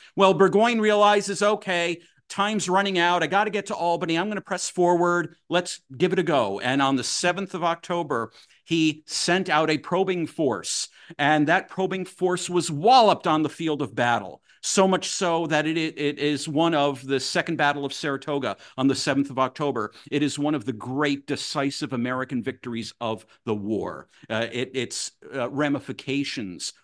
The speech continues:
were phenomenal. So not only do we win tactically, hands down, the British lost over six hundred to our one hundred and fifty, uh, killed, captured, wounded.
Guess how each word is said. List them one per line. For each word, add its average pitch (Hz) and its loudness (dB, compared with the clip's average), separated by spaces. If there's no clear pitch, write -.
were 107 -6
phenomenal. 110 -4
So - -2
not 139 2
only 139 2
do 135 -6
we 127 -2
win 120 -4
tactically, 113 -8
hands 120 -4
down, 131 -2
the 101 -8
British 110 -6
lost 113 -6
over 101 -8
six - -12
hundred 113 -6
to 123 -8
our 107 -4
one 104 -6
hundred 101 -8
and 95 -10
fifty, 151 -10
uh, 85 -10
killed, - -12
captured, 110 -12
wounded. 127 -6